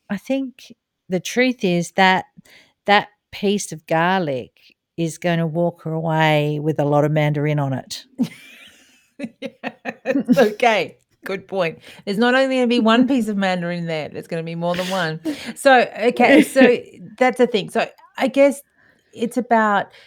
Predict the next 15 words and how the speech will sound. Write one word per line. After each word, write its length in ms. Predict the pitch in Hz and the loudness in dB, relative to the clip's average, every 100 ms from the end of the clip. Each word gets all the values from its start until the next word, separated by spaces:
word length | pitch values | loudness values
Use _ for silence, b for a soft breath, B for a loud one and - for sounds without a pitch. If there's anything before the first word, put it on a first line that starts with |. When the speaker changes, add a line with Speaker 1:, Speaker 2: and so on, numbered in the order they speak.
| b b _ | b b _
Speaker 2:
so 500 | - - 226 214 208 - - | -6 0 2 2 0 -6 -10
you 200 | 208 202 | -6 -6
fit 360 | - 233 220 | -4 0 0
in. 480 | 170 190 175 156 151 - | 0 -2 -2 -4 -8 -8
So 200 | - 202 | -4 -2
is 260 | - 196 | -2 -2
it 160 | 208 - | -2 -2
fitting 360 | 226 214 208 | -2 0 0
in 260 | 202 190 185 | 0 0 -2
by 720 | 170 160 160 156 160 160 156 | -2 -2 -2 -2 -4 -4 -6
looks 580 | - 175 247 233 - - - | -4 2 2 2 -10 -12 -2
or 140 | 160 | 0
by 180 | 147 143 | 2 0
feel 800 | - - 240 233 220 202 175 - | 0 2 6 6 6 2 0 0
or, 280 | 135 113 | 2 0